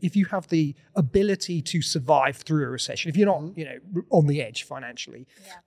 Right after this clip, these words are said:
Speaker 1: um, that one percent, you know, shift between a market share between you and a competitor, that is massive. Because
Speaker 2: Yeah.
Speaker 1: if you do that in a recession, when you're coming out the other side into this, an economic growth, that one percent of, of market share in a recession is much more,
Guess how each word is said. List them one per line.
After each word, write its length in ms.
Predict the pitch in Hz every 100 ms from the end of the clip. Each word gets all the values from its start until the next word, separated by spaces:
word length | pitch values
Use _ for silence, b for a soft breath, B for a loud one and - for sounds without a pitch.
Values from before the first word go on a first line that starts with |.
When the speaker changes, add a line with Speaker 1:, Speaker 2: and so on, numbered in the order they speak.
| 175
Speaker 1:
um, 200 | 170 170 - B B B _ _
that 300 | - 175 254
one 340 | 175 170 233 233
percent, 460 | 226 - 208 165 -
you 100 | 196
know, 160 | 185 123
shift 640 | - - 247 - - - b b b -
between 560 | 170 165 208 180 175 -
a 80 | 175
market 500 | 165 196 180 - 143
share 280 | - 180 156
between 380 | 139 160 151 143
you 260 | 156 165
and 120 | 151
a 40 | 131
competitor, 600 | 151 139 165 190 - 240 - b b b -
that 160 | 247
is 140 | 247 147
massive. 800 | 160 185 240 269 - 151 110 _ -
Because 200 | 160 165
Speaker 2:
Yeah. 60 | 165
Speaker 1:
if 40 |
you 80 | 185
do 160 | 285
that 140 | 330 277
in 60 |
a 40 | 240
recession, 640 | 190 - 302 - 117 160
when 120 | 202
you're 80 | 196
coming 300 | - 330 285
out 200 | 247 190
the 140 | 190 208
other 140 | 190
side 440 | - 285 254 160
into 200 | 160 147 160
this, 160 | 147 b b
an 140 | b 165
economic 580 | 214 185 202 190 165 156
growth, 540 | 139 160 214 151 - - b b -
that 180 | 220
one 180 | 196 269
percent 400 | 233 - 190 156 -
of, 220 | 151 -
of 100 | 190
market 260 | 175 180 -
share 140 | 170
in 60 | 156
a 20 |
recession 320 | 135 220 -
is 60 | 156
much 320 | 175 220 -
more, 260 | 165 135